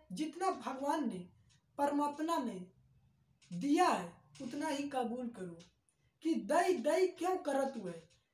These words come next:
दई दई सो काबुल", यानी कि और दे, और दे तुम क्यों कह रहे हो?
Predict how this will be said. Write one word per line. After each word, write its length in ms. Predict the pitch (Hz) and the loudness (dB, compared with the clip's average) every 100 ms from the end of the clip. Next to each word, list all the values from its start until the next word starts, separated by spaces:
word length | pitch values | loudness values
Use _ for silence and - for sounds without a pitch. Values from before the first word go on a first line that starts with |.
| - | -4
दई 300 | 175 330 370 | 2 4 4
दई 320 | 269 311 359 | 4 4 4
सो 200 | - 285 | 4 0
काबुल", 640 | 269 247 233 202 262 247 180 - _ _ _ _ _ 220 | -2 0 -2 -2 -2 -4 -6 -14 _ _ _ _ _ -4
यानी 320 | 302 330 381 | -2 -2 -2
कि 280 | 370 349 - | -2 -2 0
और 240 | 311 370 | 4 4
दे, 240 | 277 339 339 | 2 -2 -4
और 320 | - 339 359 | 2 4 4
दे 160 | 285 330 | 0 -6
तुम 260 | - 311 | -4 -4
क्यों 240 | 294 370 381 | 0 0 2
कह 220 | 294 254 | 2 4
रहे 260 | 247 196 | 2 0
हो? 300 | 180 160 170 | -4 -6 -16